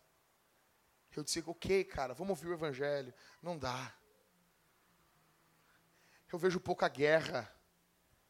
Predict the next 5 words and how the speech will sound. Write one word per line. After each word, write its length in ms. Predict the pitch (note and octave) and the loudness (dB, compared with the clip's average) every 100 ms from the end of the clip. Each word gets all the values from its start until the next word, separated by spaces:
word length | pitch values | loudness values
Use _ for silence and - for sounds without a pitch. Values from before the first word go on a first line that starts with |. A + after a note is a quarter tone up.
| _ _ _ _ _ _ _ _ _ _ _ _ _ _ _ _ _ - - | _ _ _ _ _ _ _ _ _ _ _ _ _ _ _ _ _ -20 -14
Conversava 480 | F3 E3 - D#3+ D#3 | -4 -2 2 2 2
ontem 240 | E3 D#3+ | -2 -4
com 80 | D3+ | -10
os 80 | - | -10
presbíteros, 800 | D3+ B2 C3 D#3 D3+ C#3 - | -8 -6 -6 -6 -8 -10 -10